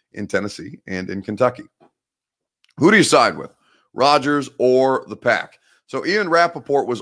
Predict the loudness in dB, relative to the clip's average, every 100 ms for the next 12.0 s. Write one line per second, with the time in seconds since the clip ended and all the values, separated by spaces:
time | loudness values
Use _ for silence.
0 | -2 0 2 2 0 -2 0 2 0 -4
1 | -4 -2 -2 -4 -6 -4 -4 -2 -4 -6
2 | -6 -6 -6 -8 _ _ _ _ 2 4
3 | 2 0 -2 -2 -4 -4 -6 -6 -6 -2
4 | -2 -4 -6 -4 0 2 2 -2 -6 -10
5 | 0 0 0 -2 -4 -6 -20 _ _ _
6 | -4 -4 -2 -2 -2 0 -2 0 0 -4
7 | -10 -8 -2 2 2 2 -12 -20 _ _
8 | _ -10 -2 -2 0 0 0 -2 -8 -8
9 | -10 -8 -8 -10 -14 -8 -8 -8 -18 _
10 | -18 -12 -8 -8 -12 -18 _ -6 -6 -8
11 | -10 -10 -8 -8 -8 -10 -6 -6 -6 -12